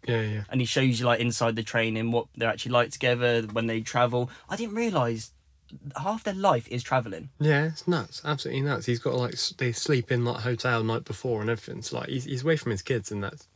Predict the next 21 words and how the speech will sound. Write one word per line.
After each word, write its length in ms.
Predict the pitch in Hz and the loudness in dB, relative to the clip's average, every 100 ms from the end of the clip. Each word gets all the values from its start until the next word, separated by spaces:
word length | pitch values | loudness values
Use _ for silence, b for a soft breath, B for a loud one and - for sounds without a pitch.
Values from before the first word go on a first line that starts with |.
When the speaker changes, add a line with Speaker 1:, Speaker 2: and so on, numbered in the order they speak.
| _ | _
Speaker 1:
quite 200 | - 123 | -6 -6
a 40 | 110 | -4
while. 340 | 113 120 - - | -4 -6 -10 -8
Speaker 2:
Yeah, 240 | 127 104 | -4 -4
it's 160 | - - | -4 -4
mental. 420 | 117 110 90 98 _ _ _ _ | -2 -2 -8 -12 _ _ _ _
But 100 | 127 | 2
Speaker 1:
Alright, 180 | 120 113 | 2 6
Speaker 2:
yeah, 60 | 147 | 6
Speaker 1:
what 80 | 143 | 6
Speaker 2:
he, 60 | |
he 60 | 135 | 0
does 220 | 135 127 | 0 0
seem 160 | 120 113 | 0 -4
fun. 260 | 101 104 135 | -4 -6 2
Speaker 1:
You, 220 | 135 127 | 2 4
you 200 | 135 143 | 4 4
have 140 | 113 95 | 4 0
one, 140 | 95 | -4
'cause 140 | 95 113 | -4 2
Speaker 2:
Me? 260 | 135 107 | 2 2